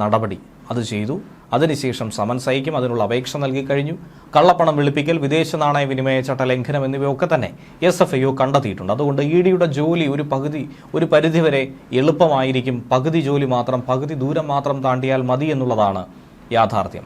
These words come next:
കേസുകളുടെ പ്രോസിക്യൂഷൻ ചുമതല മാത്രമാണ് ഇ ഡിക്ക് മുന്നിൽ നിൽക്കുന്നത്. കേസിലെ രേഖകൾ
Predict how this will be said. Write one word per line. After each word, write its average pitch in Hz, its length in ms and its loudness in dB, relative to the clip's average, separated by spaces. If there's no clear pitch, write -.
കേസുകളുടെ 165 520 2
പ്രോസിക്യൂഷൻ 190 680 4
ചുമതല 151 240 0
മാത്രമാണ് 131 440 2
ഇ 127 100 2
ഡിക്ക് 127 200 -4
മുന്നിൽ 117 200 -4
നിൽക്കുന്നത്. 104 380 -6
കേസിലെ 185 380 6
രേഖകൾ 175 380 4